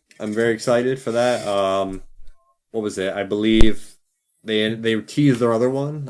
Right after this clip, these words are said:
I don't remember the name off the top of my head, but it looked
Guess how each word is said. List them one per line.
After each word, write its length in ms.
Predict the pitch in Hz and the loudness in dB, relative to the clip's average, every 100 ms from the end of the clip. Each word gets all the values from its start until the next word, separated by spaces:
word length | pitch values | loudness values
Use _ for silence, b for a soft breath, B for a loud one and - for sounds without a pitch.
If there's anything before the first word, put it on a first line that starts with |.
| - | -10
I 300 | 101 95 95 | -6 -4 -6
don't 300 | 95 127 127 | -2 0 0
remember 200 | 117 113 | -2 -6
the 100 | 107 | -6
name 240 | 101 98 | -6 -6
off 120 | 92 - | -8 -6
the 120 | 101 | -6
top 100 | 92 | -6
of 60 | |
my 80 | 90 | -8
head, 320 | 92 90 82 _ _ _ _ _ _ _ - | -8 -8 -12 _ _ _ _ _ _ _ -6
but 100 | 98 | -2
it 40 | |
looked 280 | 98 98 | 0 -2